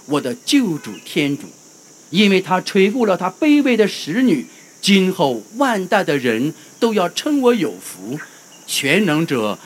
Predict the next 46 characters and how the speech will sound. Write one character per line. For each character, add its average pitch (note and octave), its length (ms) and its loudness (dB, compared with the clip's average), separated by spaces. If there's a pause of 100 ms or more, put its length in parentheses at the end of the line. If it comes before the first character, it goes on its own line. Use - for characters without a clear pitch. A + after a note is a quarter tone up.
给 G3+ 120 2
我 D#3+ 140 2
做 A#3+ 200 2
了 F#3 120 2
启 - 300 -2
示， A3+ 280 0 (260)
他 C4 180 2
的 A#3+ 100 4
名 F3 260 4
号 E3+ 260 0 (240)
何 D3 340 0
其 C#3 240 -6
神 A2 260 -8
圣， C3+ 220 -6 (340)
他 A3 240 6
运 C#4+ 240 6
用 A3+ 160 2
手 E3+ 240 2
臂 F3 300 0 (140)
大 G#3+ 260 2
施 F3 220 -6
神 F3 300 -4
威， F3+ 240 2 (260)
把 A#2 180 -2
心 B3 400 -2
高 F#3+ 260 2 (120)
气 C4+ 340 -2
傲 A3+ 180 2
的 E3 80 -2
人 A#2+ 200 -4
击 C#3+ 200 -2
溃。 C3 240 -4 (640)
他 D3+ 140 2
使 A#2+ 200 -6
饥 D3+ 280 -2
饿 D#3+ 160 6
者 A#2+ 180 0
饱 D3+ 200 0
享 G#3 240 0
美 B2 260 2
味， E3+ 240 4 (300)
却 G#3 160 2
是 F#3 120 -2
富 D4+ 300 2
有 F#3 260 8
者 A2+ 320 0